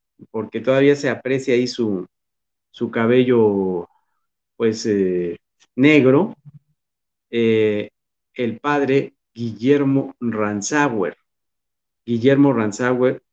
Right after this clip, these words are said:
González. Tío, tío, por cierto, le, hay que mandarle saludos a, a Rocío, eh, Ranzauer, que cada sábado nos ve.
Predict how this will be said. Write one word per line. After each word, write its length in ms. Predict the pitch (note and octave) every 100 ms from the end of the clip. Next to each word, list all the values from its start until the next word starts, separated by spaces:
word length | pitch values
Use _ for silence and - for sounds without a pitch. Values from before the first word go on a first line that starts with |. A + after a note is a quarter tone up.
| -
González. 920 | A2 A2 A2 D3 D3 A#2+ - - - -
Tío, 300 | D3 D3+ -
tío, 280 | D#3 F3
por 120 | F3 B2
cierto, 240 | F3 F3+
le, 240 | C3 A#2+
hay 120 | C3 C3+
que 80 |
mandarle 380 | D3 B2 C#3+ D3
saludos 420 | B2+ A#2 C3+ C#3+
a, 100 | A#2
a 260 | F#2+ - G2+
Rocío, 520 | A2 A2+ C#3 C#3 A#2+ -
eh, 260 | G2+ G2 G2 _ _ _
Ranzauer, 520 | B2+ B2 D3+ D#3 C#3
que 140 | A2+ A2
cada 220 | C#3 C#3
sábado 340 | D3 D3 C3
nos 220 | G#2+ G2
ve. 300 | B2+ D3+ F3